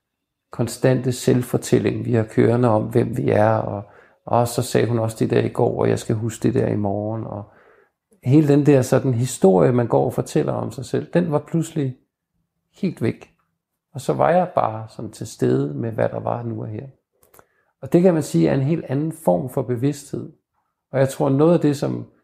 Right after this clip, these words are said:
for at prøve at svare på dit spørgsmål om bevidsthed, noget af det, man kan med meditation, det er, at man kan opfatte det som en slags empirisk bevidsthedsforskning. At man faktisk undersøger, hvad bevidsthed er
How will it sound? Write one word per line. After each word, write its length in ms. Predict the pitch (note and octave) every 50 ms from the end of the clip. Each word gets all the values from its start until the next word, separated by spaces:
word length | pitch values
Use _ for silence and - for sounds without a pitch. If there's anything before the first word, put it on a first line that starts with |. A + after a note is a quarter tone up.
| _ _ -
for 80 | -
at 60 | B2+ -
prøve 220 | - C#3+ C#3+ C#3+
at 60 | C#3
svare 240 | C#3 - B2 B2+ C3+
på 60 | C3 B2+
dit 100 | B2 -
spørgsmål 400 | - - B2+ A#2+ A#2 - B2 A#2
om 80 | A2 G#2+
bevidsthed, 420 | A#2+ A#2 A#2+ A#2+ A2+ - - B2
noget 220 | A#2+ B2 C3+ D3
af 60 | D3+ -
det, 180 | C#3 C#3 C#3 C#3 _ _ _ _ _ _ _ _ _ _ _ _ _ _ _ _ _ _ -
man 160 | A#2+ B2 A#2
kan 220 | A#2 - D3+ D3 D3
med 80 | C#3
meditation, 560 | B2+ B2 A#2 A2+ A2 - A#2+ A2+ - C#3 C3 B2
det 60 | C3
er, 40 | C3
at 60 | C3
man 100 | B2+ B2 B2
kan 120 | - B2+
opfatte 420 | - C3 D#3+ E3 - - E3 C#3 C3
det 80 | B2
som 160 | B2 - C3 A#2+
en 80 | A#2
slags 480 | A2+ - - A#2+ A2+ G#2+ - - - _ _ _ _ _ _ _ _ _ _ _ _ _ _ _ _ -
empirisk 640 | C#3 C3 B2 B2+ - - F3+ E3 D3+ C3+ B2 B2+ - - - _ _ _ -
bevidsthedsforskning. 1200 | C3 A#2 C#3 D#3+ D#3+ - - E3 C#3+ C3 - - - - A#2+ G#2+ G2 - - - - - A#2 A2 _ _ _ _ _ _ _ _ _ - -
At 120 | B2 A#2+
man 120 | A#2 A#2 A2+
faktisk 420 | - C#3 C#3 C#3 - D#3 C#3 - - _ _
undersøger, 640 | - C3 D3+ F3+ F#3+ F3+ - - B2+ G#2+ G#2+ A2 A2+ A2 - _ _ _ _ _ _ _ _ _ _ _ _ _ _ _ _ _ _ - - - -
hvad 340 | B2+ A2+ A2+ B2+ B2+ B2+ B2+ - _ _ _ _ _ _ _ _ _ _ _ _ _ -
bevidsthed 520 | C3+ A#2 A#2 C#3+ C3+ - - - C3+ - -
er 180 | A2 A2+ C3